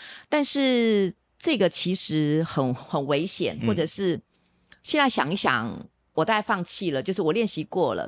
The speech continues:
Speaker 1: 可是因为我终究不是那个理论脉络的，那我现在比较回到表演艺术评论台了，那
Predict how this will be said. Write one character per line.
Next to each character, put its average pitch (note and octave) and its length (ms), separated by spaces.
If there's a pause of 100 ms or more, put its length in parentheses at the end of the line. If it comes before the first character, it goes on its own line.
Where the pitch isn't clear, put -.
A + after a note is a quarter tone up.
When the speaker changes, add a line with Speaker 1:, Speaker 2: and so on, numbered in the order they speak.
Speaker 1:
可 F#3 80
是 G3 240
因 A3 140
为 A3 60
我 E3 40
终 F#3+ 220
究 G3 100
不 D#3+ 140
是 F3+ 160
那 F3+ 140
个 D3+ 100
理 C3+ 160
论 D#3 160
脉 C3 240
络 G#2 240
的， - 240 (300)
那 C3 340
我 D3+ 160
现 G3+ 180
在 F3 200
比 - 180
较 G3 160
回 C#3+ 180
到 D#3 160
表 C#3 140
演 C#3 80
艺 C#3+ 40
术 D3 120
评 C3 160
论 C3+ 180
台 - 160 (140)
了， - 240
那 A#2 300